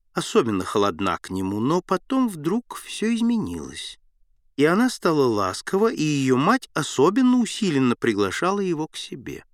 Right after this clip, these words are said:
Касацкий сделал предложение и был принят. Он был удивлён лёгкостью, с которой он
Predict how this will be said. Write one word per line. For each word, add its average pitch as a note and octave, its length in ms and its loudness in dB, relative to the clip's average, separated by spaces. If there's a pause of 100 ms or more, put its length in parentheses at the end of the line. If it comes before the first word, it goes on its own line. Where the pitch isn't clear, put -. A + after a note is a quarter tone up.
(680)
Касацкий - 520 -4
сделал D#2+ 440 -4
предложение G#3 760 -4 (920)
и D#2 100 -8
был B2+ 300 -2
принят. - 720 -14 (880)
Он D3+ 180 0
был G3 140 -2
удивлён A3 520 -2
лёгкостью, F3+ 840 -4
с - 80 -12
которой F#2+ 440 -4
он F2+ 140 -6